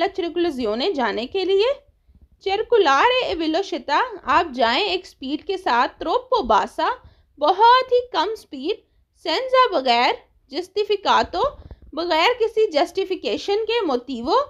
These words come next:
किसी वजह के। कह रहा है कि तब भी आप बाकी ट्रैफिक के लिए, बाकी गाड़ियों के लिए रुकावट और ख़तरा बनेंगे अगर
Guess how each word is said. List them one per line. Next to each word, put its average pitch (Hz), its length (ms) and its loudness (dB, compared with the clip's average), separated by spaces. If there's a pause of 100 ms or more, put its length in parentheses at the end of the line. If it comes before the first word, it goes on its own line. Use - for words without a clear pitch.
(340)
किसी 392 240 4
वजह 240 400 4
के। 247 180 -8 (760)
कह 320 140 2
रहा 370 100 2
है 523 40 0
कि 539 100 0
तब 427 340 -4
भी 415 200 4
आप 453 180 4
बाकी 302 440 2
ट्रैफिक 359 460 -2
के 403 100 0
लिए, 415 160 0
बाकी 302 300 0
गाड़ियों 302 380 0
के 370 100 -2
लिए 370 100 2
रुकावट 254 540 0
और 381 160 -2 (160)
ख़तरा 311 280 -2
बनेंगे 320 340 -2
अगर 427 460 -2